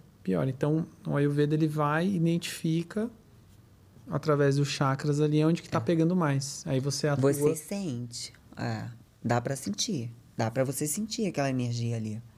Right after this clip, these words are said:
Speaker 2: Bo-,
Speaker 1: Entendi.
Speaker 2: bloqueado, ou então,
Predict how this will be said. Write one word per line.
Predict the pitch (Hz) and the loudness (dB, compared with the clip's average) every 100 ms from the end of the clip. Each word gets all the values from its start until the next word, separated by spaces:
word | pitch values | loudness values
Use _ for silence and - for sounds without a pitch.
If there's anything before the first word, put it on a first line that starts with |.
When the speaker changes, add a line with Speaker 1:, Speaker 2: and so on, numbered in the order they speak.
| - - - - - | -20 -20 -20 -20 -12
Speaker 2:
Bo-, | - 120 | -6 -6
Speaker 1:
Entendi. | 113 107 | -4 0
Speaker 2:
bloqueado, | 117 127 120 110 117 151 139 120 113 - - - - | 0 2 0 0 0 0 0 0 -2 -6 -20 -12 -2
ou | 120 | 0
então, | 117 117 117 113 | 0 0 -2 -2